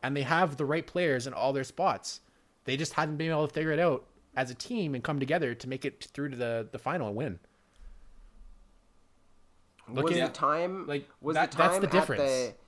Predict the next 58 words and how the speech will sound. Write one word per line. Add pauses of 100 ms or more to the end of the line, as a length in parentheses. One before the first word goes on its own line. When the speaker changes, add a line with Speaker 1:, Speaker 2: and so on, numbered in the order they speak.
(200)
Speaker 2:
was
the
time
in
December
last
year
for
Saint
Louis
to
go
for
the
fucking
cup?
No,
it
wasn't. (680)
They
made
a
coaching
change
to
see
if
things
would
work
out
better
to,
to
end
Speaker 1:
Yeah,
Speaker 2:
the
Speaker 1:
they
Speaker 2:
year.
Speaker 1:
didn't,
Speaker 2:
But
Speaker 1:
they
Speaker 2:
guess
Speaker 1:
didn't
Speaker 2:
what?
Speaker 1:
panic.
Speaker 2:
They
Speaker 1:
Sure,
they
didn't
panic.
But
at
the
start
of
the
year,